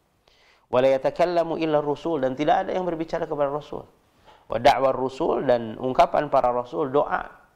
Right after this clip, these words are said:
para Rasul adalah yauma idzin, ketika itu, "Allahumma sallim, Allahumma sallim, Allahumma sallim, sallim."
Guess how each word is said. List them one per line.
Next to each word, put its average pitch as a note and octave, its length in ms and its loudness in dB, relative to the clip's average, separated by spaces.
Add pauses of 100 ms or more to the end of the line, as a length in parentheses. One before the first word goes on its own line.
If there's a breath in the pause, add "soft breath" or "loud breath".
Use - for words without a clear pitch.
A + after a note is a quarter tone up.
(240)
para B2 240 2
Rasul C#3 320 0
adalah C#3+ 400 0
yauma C#3 400 0
idzin, D3+ 320 -2 (160)
ketika - 400 -6
itu, C#3+ 480 -2 (800 soft breath)
"Allahumma A#2+ 480 2
sallim, D3 400 -4
Allahumma A2 400 -10
sallim, - 360 -20 (120)
Allahumma B2 400 -4
sallim, B2+ 480 -6
sallim." B2+ 400 -4